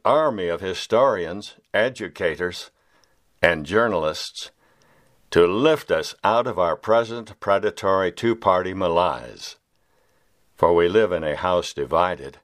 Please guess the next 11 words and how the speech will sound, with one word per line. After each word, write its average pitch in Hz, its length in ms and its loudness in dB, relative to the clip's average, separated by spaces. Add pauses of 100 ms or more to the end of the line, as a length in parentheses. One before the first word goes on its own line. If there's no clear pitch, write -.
(680)
and 76 240 2
we 80 140 0
know 107 300 2
what 90 200 -2
Abe 92 280 0
Lincoln 92 420 0
had 82 260 -4
to 73 100 -8
say 85 360 0
about 67 460 -4
that. 80 300 -2